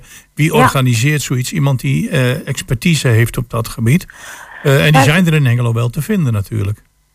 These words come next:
Speaker 2: Ja, maar het is niet alleen de expertise. Kijk, het gaat ook om een stukje bijdrage van bijvoorbeeld gemeente, ehm,
Speaker 1: Ja.
Speaker 2: geld. Kijk, er zijn genoeg ouders die, die moeten keihard werken. Die,
Speaker 1: Hmm.
Speaker 2: die hebben niet het geld. De, de financiële, eh, ja,
Speaker 1: Ja.
Speaker 2: eh,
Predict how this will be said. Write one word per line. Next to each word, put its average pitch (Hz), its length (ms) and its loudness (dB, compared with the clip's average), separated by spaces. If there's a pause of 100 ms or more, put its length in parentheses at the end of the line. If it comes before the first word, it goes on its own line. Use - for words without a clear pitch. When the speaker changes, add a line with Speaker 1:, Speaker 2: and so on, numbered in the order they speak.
(140)
Speaker 2:
Ja, 185 300 2
maar 175 140 -2
het 180 100 -4
is 196 80 -8
niet 277 160 -2
alleen 247 240 0
de 202 100 0
expertise. 180 680 -6
Kijk, 196 260 -2
het - 120 -12
gaat 247 260 -2
ook 269 100 -6
om 254 60 -4
een 226 60 -4
stukje - 360 -8
bijdrage 180 580 0
van 160 200 -6
bijvoorbeeld 165 380 -8
gemeente, 196 600 -4
ehm, - 140 -6 (220)
Speaker 1:
Ja. 120 140 -10
Speaker 2:
geld. 151 500 -2
Kijk, 202 240 -6
er 214 60 -8
zijn 226 140 -2
genoeg 247 240 -4
ouders 214 280 0
die, 208 220 -12
die 190 240 -6
moeten 294 440 0
keihard 143 400 0
werken. 135 440 -6 (300)
Die, 196 180 -4
Speaker 1:
Hmm. 208 180 -2
Speaker 2:
die 202 160 0
hebben 285 320 2
niet 233 140 -4
het 156 160 -8
geld. 139 340 -4
De, 135 360 -14
de 180 80 -10
financiële, 208 560 -2
eh, 185 240 0
ja, 196 120 2
Speaker 1:
Ja. 98 120 -2 (360)
Speaker 2:
eh, - 100 -12